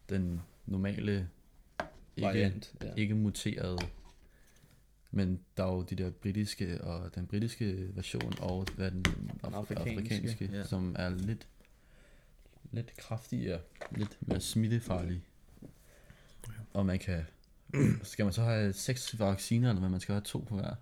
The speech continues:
Speaker 2: Ja.
Speaker 1: udgave?
Speaker 2: Det er jo spændende. Så kan man håbe, at de til sidst finder en vaccine for dem alle sammen, eller finder en vaccine, der gør, at man slet ikke kan få det. Det kunne være dejligt.
Speaker 1: Ja, for lige nu så kan man jo stadig få det, ikke?
Speaker 2: Ja.
Speaker 1: Selvom du bliver vaccineret. Det er jo
Speaker 2: Ja.
Speaker 1: bare symptomerne, der bliver mindsket.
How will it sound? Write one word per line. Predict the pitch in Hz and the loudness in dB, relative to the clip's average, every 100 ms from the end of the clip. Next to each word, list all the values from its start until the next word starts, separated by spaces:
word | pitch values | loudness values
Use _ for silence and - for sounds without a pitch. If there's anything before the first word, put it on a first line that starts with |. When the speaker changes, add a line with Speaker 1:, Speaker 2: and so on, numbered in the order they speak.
| - - | -12 -12
Speaker 2:
Ja. | 90 110 | -4 -2
Speaker 1:
udgave? | 110 98 95 - - - - - - _ _ - - - - - - - | 0 -2 -4 -8 -20 -20 -20 -20 -20 _ _ -20 -20 -20 -20 -20 -20 -8
Speaker 2:
Det | 110 | -2
er | 104 | 0
jo | |
spændende. | 92 104 101 104 - - | 0 0 0 0 -4 0
Så | |
kan | 117 | 4
man | 104 | 6
håbe, | 107 113 110 | 6 6 4
at | 101 | 2
de | 101 95 - - - - - - - - - - | 0 0 -6 -20 -20 -20 -18 -16 -16 -16 -16 -14
til | - 131 | 2 4
sidst | 135 131 - | 6 6 6
finder | 127 117 | 6 6
en | 110 | 6
vaccine | 107 - 120 | 4 6 6
for | 117 | 8
dem | 107 104 | 8 8
alle | 117 | 8
sammen, | 127 117 104 | 6 4 6
eller | 110 95 95 | 6 6 4
finder | - 101 | 4 4
en | 101 | 6
vaccine, | 98 - 104 101 | 4 2 2 4
der | 95 | 4
gør, | 98 | 2
at | |
man | 95 | 2
slet | 92 95 | 2 -2
ikke | 92 | -2
kan | 101 | -2
få | 95 | -2
det. | 107 113 - - - - - - | -2 -4 -10 -20 -20 -20 -20 -8
Det | 110 | -4
kunne | 101 | -2
være | 90 | -2
dejligt. | 90 95 101 104 - - - | -2 0 -2 -2 -6 -10 2
Speaker 1:
Ja, | 104 | 4
for | 98 | 6
lige | 117 | 6
nu | 123 | 6
så | |
kan | 127 | 6
man | 120 | 4
jo | 107 | 2
stadig | 110 | 0
få | - - 98 | 0 0 2
det, | |
ikke? | 127 151 - - 110 | 2 0 -2 -6 -4
Speaker 2:
Ja. | - 123 - - - - - | -4 -10 -18 -20 -20 -20 -20
Speaker 1:
Selvom | - 107 104 | -4 2 4
du | 101 | 4
bliver | 98 95 | 2 0
vaccineret. | 101 107 104 101 - - | 0 0 0 -2 -4 2
Det | |
er | 104 | 4
jo | |
Speaker 2:
Ja. | 95 | 6
Speaker 1:
bare | 92 98 | 4 2
symptomerne, | - 101 120 - 104 | 2 2 2 2 2
der | 95 | 2
bliver | 92 | 2
mindsket. | 95 95 - | 4 2 0